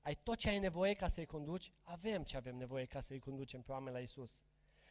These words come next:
Așa cum am învățat astăzi, avem credință. E important să avem compasiune, să cooperăm, să colaborăm unii cu alții, să ne ajutăm, să fim creativi, să avem curaj, să fim gata să plătim prețul,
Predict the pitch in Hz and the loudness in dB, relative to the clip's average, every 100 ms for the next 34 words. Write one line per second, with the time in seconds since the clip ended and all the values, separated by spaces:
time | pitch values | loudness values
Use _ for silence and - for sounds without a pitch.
0 | - 156 214 214 214 196 180 180 185 175 | -8 0 2 4 4 6 6 4 2 2
1 | 156 - 131 - - _ _ 123 160 160 | 0 -2 -8 -10 -20 _ _ -4 -4 0
2 | 165 147 156 120 - 110 _ _ _ _ | 0 0 -4 -6 -8 -16 _ _ _ _
3 | _ _ _ _ 165 165 180 202 202 196 | _ _ _ _ -2 0 4 6 6 6
4 | 190 196 180 165 160 160 185 185 147 123 | 4 2 0 0 0 0 2 2 2 -2
5 | - 147 160 156 160 180 208 - 170 170 | -6 -4 0 2 4 6 6 4 0 4
6 | 160 160 196 233 214 190 - 208 208 202 | 6 8 8 10 8 4 10 10 10 6
7 | - - - - 196 190 180 - 226 190 | -2 -6 -8 2 8 8 8 8 8 8
8 | - - 208 285 269 - 233 208 247 247 | 2 0 2 4 4 8 10 10 8 4
9 | 170 196 233 254 - 220 247 208 - - | 6 8 10 8 6 10 12 12 8 -2
10 | - 214 226 202 233 262 247 226 220 208 | 2 6 8 8 10 10 10 8 6 6
11 | 202 233 214 226 240 - 190 | 4 4 4 12 12 12 4